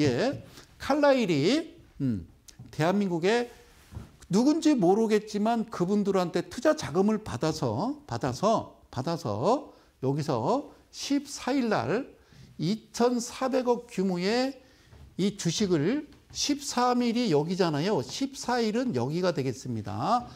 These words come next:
이때 뭐 했다? 매도했다. 바닥권에서 여기까지 대충 계산하면요. 어,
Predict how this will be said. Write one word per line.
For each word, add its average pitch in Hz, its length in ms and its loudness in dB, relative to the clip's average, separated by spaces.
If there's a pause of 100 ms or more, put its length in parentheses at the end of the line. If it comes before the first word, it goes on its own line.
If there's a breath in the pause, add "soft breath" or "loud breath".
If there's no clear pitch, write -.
(160 loud breath)
이때 190 320 0
뭐 131 220 0
했다? 175 540 0 (180)
매도했다. 156 1040 -2 (360 loud breath)
바닥권에서 226 760 0
여기까지 196 480 0
대충 165 360 -4
계산하면요. 156 840 -4 (580 loud breath)
어, 127 460 0